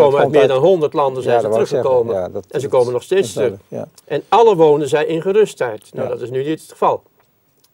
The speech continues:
Speaker 1: Dus er komt eerst nog een periode van rust over Israël.
Speaker 2: En, en als ik kijk naar het schema dan, waar, waar is die periode van
Speaker 1: Nou,
Speaker 2: rust?
Speaker 1: die zal hier ook nog ergens komen in dit schema. Die zal hier ergens
Speaker 2: Is
Speaker 1: zal
Speaker 2: dat
Speaker 1: de
Speaker 2: waar, waar de Bijbel over zegt, vrede, vrede en er is geen vrede?
Speaker 1: Dat zal een periode zijn van vrede, vrede en geen gevaar,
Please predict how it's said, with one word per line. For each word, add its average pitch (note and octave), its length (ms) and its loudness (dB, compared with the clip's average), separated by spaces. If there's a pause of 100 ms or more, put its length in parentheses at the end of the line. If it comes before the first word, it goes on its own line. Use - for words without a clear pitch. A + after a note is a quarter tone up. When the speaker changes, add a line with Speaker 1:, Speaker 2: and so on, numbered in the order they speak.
(320)
Speaker 1:
Dus F3+ 280 -6
er D#3 100 -10
komt F#3+ 320 0
eerst A3 280 0
nog G3 140 -6
een F#3+ 120 -6
periode D#3 600 -2
van D#3 260 -6
rust F#3 480 -4
over A#2 280 -6
Israël. G#2+ 460 -10 (220)
Speaker 2:
En, D3 280 -6
en D#3 220 -8
als D#3 180 -4
ik D#3 80 -6
kijk D#3 180 0
naar D#3 80 -2
het C#3+ 100 -6
schema D3 340 0
dan, E3 300 -2
waar, D#3 300 -2
waar D3+ 280 0
is C#3 100 -4
die C#3 160 -6
periode C3+ 420 -2
van C#3 140 -6
Speaker 1:
Nou, D3 120 0
Speaker 2:
rust? D3 120 -4
Speaker 1:
die F3+ 100 -2
zal D#3 320 -2
hier G3 400 -2
ook A3+ 200 -6
nog D#3+ 160 -4
ergens C3 380 -6
komen B2+ 440 -2
in C#3 140 -6
dit B2 180 -12
schema. A#2 480 -8
Die E3 120 -10
zal D3 160 -6
hier F3+ 280 -4
ergens F#3 340 -6
Speaker 2:
Is - 60 -16
Speaker 1:
zal E3 160 0
Speaker 2:
dat F3 120 2
Speaker 1:
de E3 60 -4
Speaker 2:
waar, E3+ 280 2
waar D#3+ 160 0
de D#3 60 0
Bijbel D#3+ 300 2
over D3 160 0
zegt, D#3+ 200 0
vrede, E3 320 2
vrede D#3 320 2
en D3+ 140 0
er D3+ 80 0
is D3+ 120 0
geen E3+ 160 -6
vrede? F#3 300 -2
Speaker 1:
Dat F3+ 160 0
zal F#3 220 2
een D3+ 80 0
periode D#3 540 0
zijn D#3+ 260 -4
van C3 180 -6
vrede, D3 380 0
vrede C#3 420 -2
en B2 220 -2
geen B2 240 -4
gevaar, A#2+ 480 -4